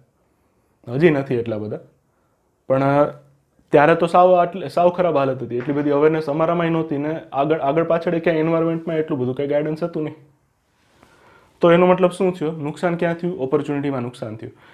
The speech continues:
કેમ કે આ જ એસ બી આઈ ક્લાર્કની એક્ઝામના કટ ઓફ તમે ચાર વર્ષ પછી બે હજાર વીસ આસપાસ કેમ જુઓ, તો એના કટ ઓફ રહેતા સિત્તેર, કોકવાર સાઠ, કોકવાર પાસઠ,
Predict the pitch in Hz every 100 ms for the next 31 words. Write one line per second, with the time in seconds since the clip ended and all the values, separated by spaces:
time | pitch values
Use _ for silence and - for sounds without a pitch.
0 | _ _ 151 165 170 - _ _ _ _
1 | 143 180 185 165 165 175 165 160 156 151
2 | 151 156 139 139 143 143 139 135 135 143
3 | 143 143 139 135 131 139 135 131 135 135
4 | 127 131 135 117 131 135 135 135 135 135
5 | 135 127 123 131 107 - _ _ _ _
6 | 135 - 147 156 147 143 147 139 139 135
7 | 131 131 147 143 139 135 123 120 - _
8 | _ _ _ _ _ 131 131 135 127 123
9 | 147 139 139 131 131 - 127 127 127 123
10 | 127 127 - 131